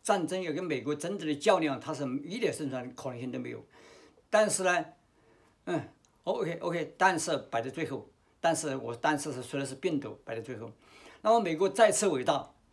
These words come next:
川普如果当选，美国的再次伟大，仍然跟美国第一是一点都不怀疑。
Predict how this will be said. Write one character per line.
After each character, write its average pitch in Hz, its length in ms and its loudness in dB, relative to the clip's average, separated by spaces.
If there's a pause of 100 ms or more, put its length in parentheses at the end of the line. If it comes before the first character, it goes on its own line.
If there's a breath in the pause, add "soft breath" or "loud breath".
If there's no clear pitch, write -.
(280 soft breath)
川 254 320 4
普 147 240 -2
如 135 140 -4
果 160 100 -2
当 175 200 0
选， 127 220 -2
美 135 140 -4
国 151 100 0
的 156 80 2
再 214 220 8
次 175 160 0
伟 123 220 -2
大， 135 260 -2 (800 soft breath)
仍 208 360 4
然 170 280 4
跟 190 120 4
美 165 280 2
国 143 180 0
第 151 360 -4
一 170 100 0
是 139 480 -4
一 254 120 -4
点 135 320 2
都 151 100 0
不 143 140 2
怀 104 220 -4
疑。 113 220 -10